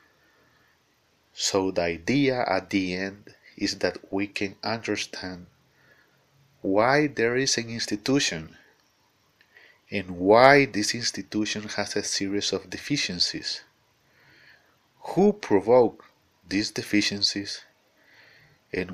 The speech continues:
where they are leading to. But not because the person who is talking said so,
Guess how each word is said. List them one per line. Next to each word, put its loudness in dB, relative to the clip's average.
where 4
they 0
are -2
leading -6
to. -10
But 4
not 0
because 0
the 0
person 2
who -4
is 0
talking -4
said -4
so, -6